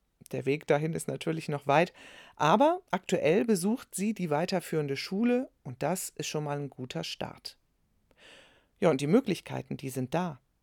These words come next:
Denn auf dem großen Gemeindegelände der Pfarrei gibt es neben einem Gesundheitszentrum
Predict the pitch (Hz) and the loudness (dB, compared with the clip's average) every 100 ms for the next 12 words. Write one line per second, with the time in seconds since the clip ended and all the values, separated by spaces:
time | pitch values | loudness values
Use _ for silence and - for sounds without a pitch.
0 | _ 160 160 151 156 180 175 165 220 311 | _ 0 0 0 -2 0 0 2 0 2
1 | 285 240 202 196 196 139 127 127 135 131 | 2 4 4 4 2 0 -4 -4 -4 -4
2 | 127 143 135 156 190 - - _ _ _ | -2 -2 2 2 2 -4 -20 _ _ _
3 | - - - 147 151 156 - 139 135 131 | -14 -8 -4 0 2 2 0 -2 -2 -4
4 | 127 120 131 160 196 196 - 208 214 240 | -4 -4 -2 0 2 2 2 2 4 2
5 | 285 | 0